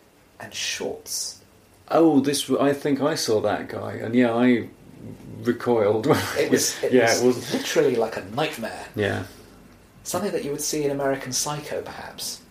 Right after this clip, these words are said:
Speaker 2: Yes, Don Draper would not approve of somebody wearing a suit like that.
Speaker 1: Oh, God, Don Draper would shoot him.
Speaker 2: <laughs>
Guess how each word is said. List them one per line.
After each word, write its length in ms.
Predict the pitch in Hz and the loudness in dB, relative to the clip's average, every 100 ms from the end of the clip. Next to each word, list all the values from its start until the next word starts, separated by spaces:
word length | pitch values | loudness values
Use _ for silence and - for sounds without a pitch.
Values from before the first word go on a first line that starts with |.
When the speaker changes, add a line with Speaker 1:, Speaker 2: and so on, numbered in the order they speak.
| _ | _
Speaker 2:
Yes, 220 | 98 92 | -12 -10
Don 300 | - 120 117 | -4 -2 -2
Draper 340 | 107 110 107 101 | -2 -2 -2 -4
would 220 | 101 101 | -8 -8
not 140 | 95 | -8
approve 340 | - 104 104 101 | -8 -6 -6 -6
of 60 | 95 | -8
somebody 240 | 107 104 | -8 -6
wearing 200 | 104 101 | -6 -6
a 20 | 101 | -8
suit 240 | 107 101 | -8 -8
like 160 | 95 92 | -10 -12
that. 100 | 92 | -10
Speaker 1:
Oh, 180 | 87 - - | -10 -12 -12
God, 380 | - - - - - | -16 -16 -16 -18 -16
Don 180 | - 127 | -12 -8
Draper 260 | 120 - - | -6 -6 -8
would 140 | - | -10
shoot 360 | - - 120 127 | -6 -2 -2 -4
him. 720 | - - - - 135 - | -8 -10 -12 -12 -8 -4
Speaker 2:
<laughs> 40 | 127 | -6